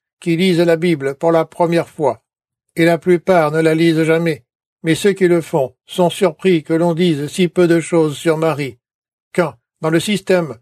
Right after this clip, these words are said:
on parle tellement d'elle. Il y a, et j'ai parcouru une liste aujourd'hui, des centaines et des centaines, voire des milliers de sites web sur Marie, vous emmenant dans tous les sentiers imaginables dans le culte de Marie.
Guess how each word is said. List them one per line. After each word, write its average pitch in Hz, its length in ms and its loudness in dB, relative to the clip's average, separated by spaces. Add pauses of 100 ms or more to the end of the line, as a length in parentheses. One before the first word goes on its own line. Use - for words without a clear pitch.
(140)
on 170 140 0
parle 156 380 0
tellement 160 380 -2
d'elle. 151 400 -2 (360)
Il 165 160 -2
y 185 120 2
a, 202 160 0 (200)
et 165 100 -2
j'ai 175 120 2
parcouru 190 460 0
une 175 120 2
liste 180 340 -2
aujourd'hui, 151 680 0 (380)
des 156 120 0
centaines 190 500 0
et 165 80 2
des 156 120 0
centaines, 131 640 -2 (260)
voire 170 320 0
des 160 140 -2
milliers 190 360 2
de 175 160 2
sites 190 320 -4
web 143 460 0
sur 170 240 -2
Marie, 139 420 -4 (400)
vous 170 220 2
emmenant 175 480 0 (180)
dans 165 160 -2
tous 214 180 -6
les 180 140 2
sentiers 156 680 -6
imaginables 175 840 -2 (160)
dans 175 100 2
le 170 140 2
culte 170 380 0
de 165 140 0
Marie. 160 440 -2